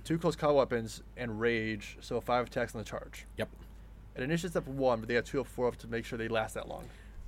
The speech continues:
Speaker 2: Yep. But they don't have much in the way of personal defense 'cause they don't fucking care.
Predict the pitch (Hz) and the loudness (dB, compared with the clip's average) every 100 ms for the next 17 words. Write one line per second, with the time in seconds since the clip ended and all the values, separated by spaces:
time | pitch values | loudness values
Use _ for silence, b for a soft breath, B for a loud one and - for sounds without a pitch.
0 | - 143 151 - - - - - - 117 | -6 4 6 4 0 -16 -16 -16 -14 -6
1 | - 127 165 190 170 156 151 147 127 120 | 0 4 6 8 8 8 6 6 8 6
2 | - 131 127 101 113 - 110 101 - 101 | 6 2 2 0 -2 -2 -2 -2 -4 -8
3 | 92 - - | -8 -8 -12